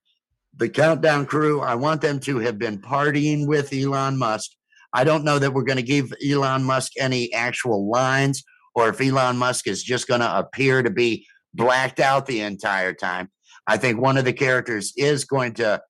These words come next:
is going to probably ride him while he's blacked out. That seems like a, a good thing to have happen. But, uh, it's, uh, it's just gonna be, you know, a shit show. So, so, uh, join us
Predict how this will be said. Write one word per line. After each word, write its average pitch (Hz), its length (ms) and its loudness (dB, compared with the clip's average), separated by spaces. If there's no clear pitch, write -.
is 147 240 0
going 143 220 0
to 123 60 -6
probably 123 560 -2
ride 110 420 0
him 101 360 -6
while 123 300 6
he's 110 200 2
blacked 92 400 -2
out. 95 300 -2
That 110 200 0
seems 104 320 -6
like 98 220 -2
a, 90 260 2
a 92 140 0
good 87 280 -6
thing 92 220 -6
to 87 100 -2
have 85 380 -2
happen. 87 320 -4
But, 113 220 2
uh, 123 260 4
it's, 127 480 -2
uh, 127 280 4
it's 151 260 2
just 147 260 -4
gonna 123 200 0
be, 104 360 -4
you 104 120 -4
know, 82 180 -4
a 87 60 -4
shit 92 260 0
show. 82 240 0
So, 98 220 0
so, 151 360 4
uh, 139 200 4
join 160 360 4
us - 200 -6